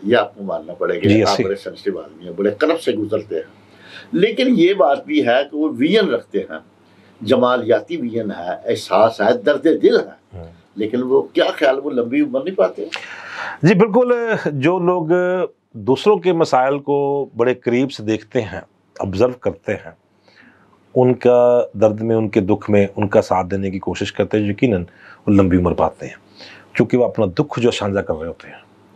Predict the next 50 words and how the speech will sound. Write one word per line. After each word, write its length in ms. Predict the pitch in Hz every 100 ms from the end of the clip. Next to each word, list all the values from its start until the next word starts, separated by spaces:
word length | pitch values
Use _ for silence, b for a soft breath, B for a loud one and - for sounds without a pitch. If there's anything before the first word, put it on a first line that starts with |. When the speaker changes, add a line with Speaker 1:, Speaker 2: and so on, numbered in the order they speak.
| B B B B -
Speaker 2:
अपने 260 | 101 - 113
गम 220 | 101 113
शेयर 220 | 104 120
कर 120 | 101 98
रहे 80 |
होते 240 | 92 - 85
हैं, 100 | - _ b b b -
लोगों 340 | 110 113 117
का 60 | 110
गम 100 | 110
ले 160 | 101 98
रहे 120 | 101
होते 220 | 82 -
हैं, 160 | 73 69 _ b b b b -
और 100 | 110
यही 280 | 107 139 170
वो 140 | 143
जमालियात 500 | 107 101 92 92 -
है 60 | 90
जिसकी 260 | 90 -
आप 100 | 90
बात 160 | 85 80
कर 140 | -
रहे 160 | 78 -
हैं। 80 | - _
Speaker 1:
तो 100 | 131
जमालियाती 760 | 120 120 120 123 123 113 -
के 140 | - 160
साथ 340 | - 113 120
ये, 220 | 131 131
अल्फुल 340 | 131 104 120 113 123
लतीफ़ा 340 | 120 110 135
के 100 | 135
साथ 300 | 127 104 101
एक 140 | 110 90
बात 220 | 95 92
मैं 140 | 90 87
भी 140 | 107
अर्ज़ 180 | 110 107
कर 100 | 110
दूँ 180 | 98 117 - _ B B B B -
कि 320 | 160 190 202 202 _ _ -
जो 720 | 98 123 143 165 180 190 - -
अगर 220 | 117 135 143
फ़नून 300 | - 127 139
लतीफ़ा, 420 | 160 156 135 151
अगर 220 | 139 156
मौसीकी 420 | 151 123 - 147 190
देख 280 | 110 -
लें, 120 | 85